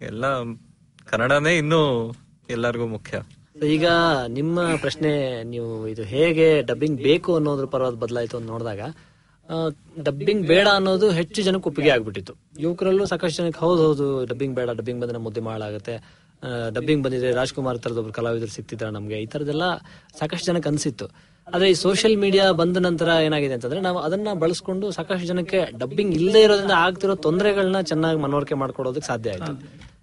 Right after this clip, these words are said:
Speaker 2: ಯಾಕಂದ್ರೆ ಇವತ್ತು ಹೌದು, ಕನ್ನಡದಲ್ಲಿ ಸೈನ್ಸ್ ಸಿಗ್ತಾ ಇಲ್ಲ, ಸೈನ್ಸ್ ಕಂಟೆಂಟ್ ಸಿಗ್ತಾ ಇಲ್ಲ, ಅಥವಾ ಏನೋ ಒಂದು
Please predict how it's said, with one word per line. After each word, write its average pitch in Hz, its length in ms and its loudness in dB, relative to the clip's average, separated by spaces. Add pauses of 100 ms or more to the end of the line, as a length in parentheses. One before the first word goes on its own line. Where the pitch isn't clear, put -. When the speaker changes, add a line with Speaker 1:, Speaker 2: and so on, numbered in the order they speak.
Speaker 2:
ಯಾಕಂದ್ರೆ 180 280 2
ಇವತ್ತು 175 200 2
ಹೌದು, 147 220 4
ಕನ್ನಡದಲ್ಲಿ 147 360 2
ಸೈನ್ಸ್ 139 240 -6
ಸಿಗ್ತಾ 117 240 -8
ಇಲ್ಲ, 117 280 -6
ಸೈನ್ಸ್ 143 280 -4
ಕಂಟೆಂಟ್ 123 320 -8
ಸಿಗ್ತಾ 110 240 -12
ಇಲ್ಲ, 107 160 -8
ಅಥವಾ 113 240 -6
ಏನೋ 123 140 -6
ಒಂದು 120 320 -4